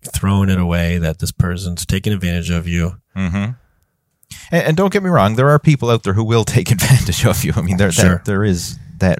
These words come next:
Speaker 2: element as well. But, uh, I've made my best progress in fitness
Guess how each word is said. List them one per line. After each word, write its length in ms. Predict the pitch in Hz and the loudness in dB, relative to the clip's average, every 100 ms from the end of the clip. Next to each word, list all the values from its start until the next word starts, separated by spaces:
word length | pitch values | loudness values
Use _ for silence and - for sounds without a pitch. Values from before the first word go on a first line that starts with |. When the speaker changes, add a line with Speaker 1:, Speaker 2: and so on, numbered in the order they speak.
| - | -2
Speaker 2:
element 380 | 87 90 82 76 | 0 0 0 -2
as 120 | 76 | -2
well. 240 | 98 76 | 0 0
But, 200 | 71 73 _ _ - - _ _ _ - | 0 -4 _ _ -20 -20 _ _ _ -6
uh, 140 | 80 - | -4 0
I've 300 | 90 92 104 | 2 0 0
made 260 | 95 85 | 2 2
my 140 | 82 82 | 2 0
best 400 | 76 107 113 - | 2 2 0 -2
progress 880 | 107 98 87 82 80 - - - - | 0 2 2 2 0 -2 -8 -12 -10
in 180 | 85 78 67 - | -4 -4 -6 -6
fitness 640 | - 123 123 120 - - | -2 -2 0 -2 -4 -8